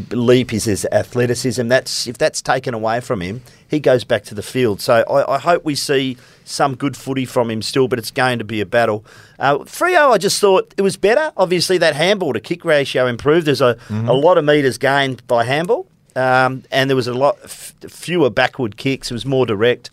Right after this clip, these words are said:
Speaker 1: Early, it looked really good. It was end-to-end footy from both teams. And I think the Eagles just ran out of legs. I thought Freo, I was disappointed with their third quarter, and so was Justin Longmuir.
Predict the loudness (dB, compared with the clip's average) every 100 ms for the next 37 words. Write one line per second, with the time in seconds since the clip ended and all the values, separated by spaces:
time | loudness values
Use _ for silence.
0 | 2 6 6 4 -2 -6 -8 -2 2 2
1 | 2 -2 -4 -2 -2 -2 -2 -4 -2 -2
2 | -4 -6 0 2 2 0 -4 -4 -6 -4
3 | 0 2 2 -2 -4 _ _ 2 4 4
4 | 0 -4 -8 -2 -2 2 0 2 2 2
5 | 0 -14 -20 -2 2 2 2 2 4 2
6 | -4 0 4 4 2 -2 -8 _ _ _
7 | _ _ 2 2 2 -2 -4 -4 0 0
8 | 0 0 0 2 0 0 0 2 2 0
9 | 0 2 2 0 -2 -2 -4 -4 -4 -2
10 | -2